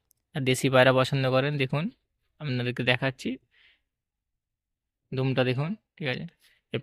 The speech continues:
পাঞ্জাটাও দেখুন কত সুন্দর পাঞ্জাও আছে। পায়রা দেখতে হবে না, দেখলেই নিতে ইচ্ছা করবে। তো দেখুন সেলের জন্য রাখা হয়েছে, সামনে ফেসটাও দেখে নিন,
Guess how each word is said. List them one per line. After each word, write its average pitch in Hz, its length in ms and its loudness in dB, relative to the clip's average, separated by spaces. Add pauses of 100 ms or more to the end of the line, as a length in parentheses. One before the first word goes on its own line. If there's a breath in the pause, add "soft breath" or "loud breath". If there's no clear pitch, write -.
পাঞ্জাটাও 131 520 10
দেখুন 143 160 4 (100)
কত 127 140 10 (100)
সুন্দর 135 260 -2 (100)
পাঞ্জাও 131 440 8
আছে। 135 180 2 (920)
পায়রা 131 300 6 (140)
দেখতে 131 340 -2
হবে 139 280 4
না, 151 40 2 (140)
দেখলেই 131 340 4
নিতে 135 260 0
ইচ্ছা - 260 0
করবে। 147 260 2 (200)
তো - 60 -10 (120)
দেখুন 160 260 2 (120)
সেলের 127 280 2
জন্য 131 120 2 (100)
রাখা 131 200 4
হয়েছে, 143 160 0 (100)
সামনে 131 280 6
ফেসটাও 135 380 4
দেখে 135 200 4
নিন, 170 100 0